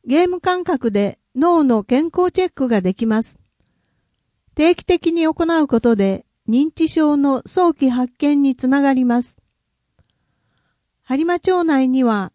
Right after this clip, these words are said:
六カ所に物忘れ相談プログラムを設置しています。所要時間はおよそ五分ですので、お気軽にチェックをしてみてください。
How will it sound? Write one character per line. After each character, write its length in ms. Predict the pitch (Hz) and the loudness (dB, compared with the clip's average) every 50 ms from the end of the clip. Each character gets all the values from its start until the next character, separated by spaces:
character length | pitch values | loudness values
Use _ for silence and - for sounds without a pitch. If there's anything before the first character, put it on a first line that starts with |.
| _ | _
六 240 | - 214 226 233 - | 0 0 0 0 -2
カ 160 | _ 330 320 | _ -4 -4
所 200 | 311 - 294 247 | -2 0 -2 -2
に 300 | 220 214 202 208 175 - - _ _ _ _ | -2 -4 -6 -8 -10 -12 -18 _ _ _ _
物 220 | - 202 247 285 | -2 0 2 2
忘 260 | 320 339 349 339 - 320 | 2 2 0 -2 -2 0
れ 140 | 330 320 | 0 0
相 240 | 320 - 339 320 330 | 0 0 0 0 2
談 240 | 285 311 320 311 294 | 2 2 0 0 0
プ 120 | 277 320 | 0 2
ロ 120 | 302 311 311 | 2 2 2
グ 80 | 294 | 2
ラ 160 | 285 277 262 240 | 2 2 2 2
ム 160 | 214 196 175 | 2 0 -2
を 120 | 190 - - | -2 -4 -6
設 260 | - - 226 226 - | -2 0 0 0 -2
置 180 | _ - 277 | _ -6 -6
し 100 | 269 - | -6 -4
て 140 | - 262 254 | 0 0 2
い 100 | 233 226 | 2 2
ま 160 | 220 214 202 | 2 0 -2
す。 180 | 196 - - _ _ _ _ _ _ _ _ _ _ _ _ _ _ _ _ _ _ _ _ _ _ _ _ _ _ _ _ _ _ _ _ | -4 -6 -12 _ _ _ _ _ _ _ _ _ _ _ _ _ _ _ _ _ _ _ _ _ _ _ _ _ _ _ _ _ _ _ _
所 220 | _ - - 254 302 | _ 0 2 4 4
要 180 | 349 359 359 | 6 4 2
時 140 | 349 370 349 | 0 -2 -4
間 300 | - - 294 269 247 226 | -2 -2 0 0 2 0
は 260 | 214 208 202 202 - _ | 0 -2 -2 -4 -6 _
お 120 | 214 220 | 2 4
よ 140 | 247 262 277 | 4 4 4
そ 240 | 269 - 269 262 254 | 2 2 0 0 2
五 140 | 240 285 349 | 2 2 2
分 220 | 349 339 294 269 | 2 2 2 2
で 120 | 233 226 233 | 2 0 0
す 100 | - 254 | 0 0
の 180 | 233 226 220 | 0 0 0
で、 240 | 196 202 208 202 - _ _ _ _ _ _ | 0 0 -2 -4 -6 _ _ _ _ _ _
お 140 | _ - 208 | _ -6 -6
気 180 | - - 320 311 | -2 -2 0 0
軽 280 | 330 320 302 294 302 | 0 0 0 0 0
に 260 | 285 269 269 262 - _ _ | 0 0 -2 -4 -6 _ _
チ 140 | _ - 330 | _ -4 -4
ェ 40 | 349 | -4
ッ 20 | |
ク 200 | - - - 285 | -4 -4 0 2
を 80 | 254 240 | 2 2
し 80 | 226 | 0
て 140 | - 269 269 | -2 -2 -2
み 100 | 285 294 | -2 0
て 100 | - 262 | 0 -2
く 120 | - - 202 | -4 -2 -2
だ 120 | 208 220 | -2 -4
さ 220 | - - 190 220 | -2 -2 -2 -2
い。 160 | 202 196 208 | -2 -2 -4